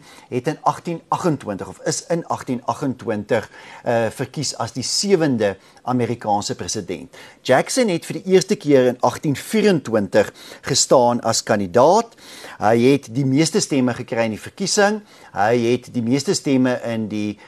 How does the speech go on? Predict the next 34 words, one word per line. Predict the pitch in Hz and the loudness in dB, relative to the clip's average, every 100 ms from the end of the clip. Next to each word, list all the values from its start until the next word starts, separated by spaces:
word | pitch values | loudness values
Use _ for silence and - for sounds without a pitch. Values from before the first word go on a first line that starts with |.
| _ | _
kieskollege | - 233 - 185 135 123 135 | 0 0 0 0 0 0 -2
gewen, | - 104 120 170 - - | -2 -2 -2 -2 -6 -8
maar | 107 | -4
nie | 120 170 175 | -2 -2 -2
'n | 151 | -2
meerderheid | 135 151 147 131 92 76 - - | 2 4 4 4 2 -2 -6 -12
nie. | 92 78 - - | -12 -12 -16 -14
Daar | 98 107 | -2 0
was | 120 107 | 2 0
drie | 143 170 | -2 0
kandidaate | 131 107 90 87 87 90 | 2 0 2 2 2 -2
gewees | 92 85 82 80 | -6 -8 -8 -8
en | 107 113 | -2 -2
uiteindelik | 110 - 220 240 202 156 139 - - - - | -2 2 4 6 6 6 2 -2 -20 -20 -20
weens | 104 135 127 - | -4 2 2 0
toutrekkery | - 226 208 185 151 135 - 123 113 117 | 2 2 4 0 2 2 2 2 4 2
in | 113 | 2
die | 113 | -2
Amerikaanse | 110 107 110 139 143 139 | -2 -4 -2 0 0 -2
Kongres, | - 104 - 156 214 202 | -6 -8 -8 0 0 0
want | - | -2
dit | 107 120 | -2 0
is | 120 | -2
uiteindelik | 113 127 131 127 110 - - - - | -2 0 2 4 2 0 -12 -20 0
waar | 110 117 | 4 6
dit | 117 | 4
op | 113 | 0
daardie | 98 95 147 | 2 4 4
tydstip | - 104 - - 107 | 2 -2 -2 -6 -4
nog, | 113 98 - - - - | -4 -6 -8 -20 -20 -2
eh, | 113 104 | 0 0
verkies | - - 208 165 | -2 -6 -4 -2
is, | 185 170 - - | 0 0 -2 -6
ehm, | 131 113 | -2 0